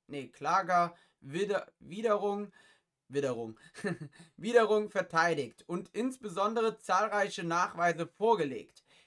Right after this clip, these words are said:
die eine Anstiftung zum Vertragsbruch widerlegen.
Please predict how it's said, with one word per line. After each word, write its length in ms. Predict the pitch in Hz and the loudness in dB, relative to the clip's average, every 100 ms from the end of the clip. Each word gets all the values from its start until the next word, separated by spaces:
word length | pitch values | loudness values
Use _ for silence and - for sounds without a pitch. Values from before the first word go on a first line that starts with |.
| _ | _
die 260 | 170 180 - | -8 -6 2
eine 480 | 208 247 262 240 - | 2 4 2 0 -2
Anstiftung 800 | 196 214 - 208 202 190 190 175 | -4 -4 0 0 0 -10 -10 -6
zum 200 | 160 143 | -6 -6
Vertragsbruch 920 | 147 127 - 175 214 - - 185 143 | -8 -8 -4 -2 -2 -4 -12 -12 -10
widerlegen. 760 | 135 151 151 175 202 147 117 | -4 -2 0 0 -2 -4 -8